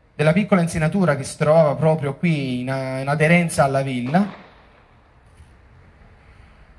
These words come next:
Proseguiamo perché sulla parete opposta ai finestroni,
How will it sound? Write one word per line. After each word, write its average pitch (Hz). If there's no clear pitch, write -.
Proseguiamo 208
perché 196
sulla 226
parete 175
opposta 165
ai 156
finestroni, 185